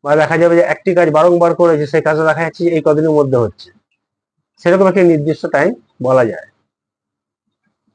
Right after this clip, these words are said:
ঠিক আছে? যে অমুক দিন তমুক দিন এটা হতে পারে। এবার আপনি একুশ দিন বললে একুশ দিনের জায়গায় দেখা যাবে যে চব্বিশ দিনও হতে পারে, আর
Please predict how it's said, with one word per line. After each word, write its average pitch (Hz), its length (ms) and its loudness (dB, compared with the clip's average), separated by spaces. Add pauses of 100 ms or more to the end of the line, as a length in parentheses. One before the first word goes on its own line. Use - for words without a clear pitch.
ঠিক 208 120 2
আছে? 165 220 2
যে 156 120 2 (580)
অমুক 170 200 -2
দিন 190 140 0
তমুক 156 200 2
দিন 156 140 0
এটা 156 180 0
হতে 117 220 -6
পারে। - 220 -16 (1600)
এবার 147 160 4
আপনি 151 160 0
একুশ 180 220 2
দিন 202 180 2
বললে 196 140 2
একুশ 185 160 0
দিনের 190 160 0
জায়গায় 185 180 2
দেখা 180 160 -2
যাবে 175 180 2
যে 175 140 2
চব্বিশ 175 280 -2
দিনও 190 200 -6
হতে 95 180 -14
পারে, 87 200 -20 (760)
আর 123 100 -6